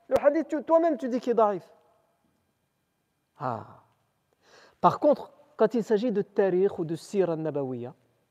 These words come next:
les savants, ils disent, « Yajuzu isti'maluhu lil isti'nasi bihi. » Il est permis de l'utiliser pour appuyer sur des événements. Comme on vient de le faire avec Hamza ibn Abdel Muttalib.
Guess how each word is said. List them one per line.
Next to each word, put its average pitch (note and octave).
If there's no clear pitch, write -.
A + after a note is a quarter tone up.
les -
savants, G3
ils F#3+
disent, « G3+
Yajuzu E3+
isti'maluhu D#3
lil E3
isti'nasi F3
bihi. » A#2+
Il F3+
est G#3+
permis G#3+
de F3
l'utiliser F#3
pour F#3+
appuyer G3
sur D#3+
des D#3
événements. D3
Comme E4
on E4+
vient E4
de E4
le E4
faire D#4
avec C#4
Hamza A#3
ibn G#3
Abdel F#3
Muttalib. C#3+